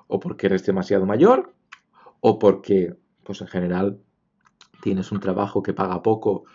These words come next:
no hay posibilidades significativas de que ese sueldo aumente o cambiemos a un trabajo con un sueldo mayor y no tenemos mucha seguridad laboral,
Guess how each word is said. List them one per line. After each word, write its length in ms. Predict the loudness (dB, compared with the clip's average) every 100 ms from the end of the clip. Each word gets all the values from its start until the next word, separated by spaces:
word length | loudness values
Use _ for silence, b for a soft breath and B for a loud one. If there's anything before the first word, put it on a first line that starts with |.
| b b b b -14
no 440 | -6 -2 0 2
hay 120 | 2 2
posibilidades 1300 | 0 0 2 2 2 2 2 4 2 0 -6 -20 _ _ _ _ _ _ _ _ _ -8
significativas 1120 | -2 -2 -2 -2 -2 0 -2 -2 -4 -8 -18 -12
de 180 | -10
que 180 | -2 0
ese 180 | 0 -2
sueldo 340 | 0 2 2
aumente 500 | 0 0 0 0 2
o 160 | 2 0
cambiemos 380 | -2 -4 -4 -6
a 20 |
un 60 | -4
trabajo 340 | -4 -4 -6
con 140 | -6
un 60 | -4
sueldo 300 | -2 -2 -2
mayor 380 | 0 4 4 2 b b b b b b
y 120 | -4 -2
no 140 | 0
tenemos 340 | 2 2 0
mucha 200 | -4 -6
seguridad 360 | -2 0 0 0
laboral, 480 | 0 4 4 4